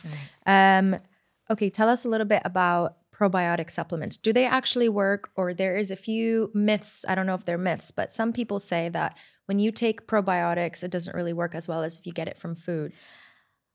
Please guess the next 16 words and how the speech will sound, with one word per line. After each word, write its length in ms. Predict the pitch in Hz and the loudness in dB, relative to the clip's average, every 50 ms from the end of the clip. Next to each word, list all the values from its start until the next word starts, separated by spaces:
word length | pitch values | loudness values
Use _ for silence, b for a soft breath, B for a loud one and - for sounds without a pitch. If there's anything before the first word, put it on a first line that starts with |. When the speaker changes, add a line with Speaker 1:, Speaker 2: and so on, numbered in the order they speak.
| _ _ _ _ _ _ - | _ _ _ _ _ _ 0
Speaker 1:
Now, 280 | 202 202 202 196 196 - | 2 4 4 4 4 4
I'm 200 | - 208 214 240 | 4 4 4 6
a 60 | 277 269 | 6 6
massive, 560 | 214 202 196 190 190 - - 202 202 180 165 | 4 4 4 2 0 0 0 0 0 0 0
massive, 580 | 170 170 165 170 175 165 - - 170 165 160 | 2 2 2 2 2 0 0 -2 -2 0 0
massive 480 | 165 165 165 165 170 160 - - 156 147 | 2 2 4 4 2 2 0 0 -2 -2
advocate 680 | - 147 151 151 - - 151 - 160 160 165 - - _ _ _ _ _ _ _ _ _ | -2 -2 -4 -4 -4 -6 -8 -6 -4 -4 -4 -6 -8 _ _ _ _ _ _ _ _ _
for 260 | - - 170 156 160 - | -6 -4 -4 -4 -4 -8
really 600 | - 147 151 160 160 165 170 165 170 170 170 - _ _ _ | -10 -6 -4 0 2 4 4 4 4 2 0 -4 _ _ _
getting 280 | - 156 151 156 156 151 | -2 0 0 2 2 0
all 120 | 147 147 | 0 -2
your 100 | 147 151 | -2 -2
nutrients 400 | 151 147 143 - - 135 135 - | -2 -2 -4 -6 -8 -8 -8 -8
from 100 | - - | -10 -12
foods, 400 | - - - - - - - - _ _ _ _ _ _ _ _ _ _ - | -14 -14 -16 -14 -14 -14 -16 -18 _ _ _ _ _ _ _ _ _ _ -10
okay? 340 | 151 - - 165 165 196 | -8 -4 -2 -2 -2 -2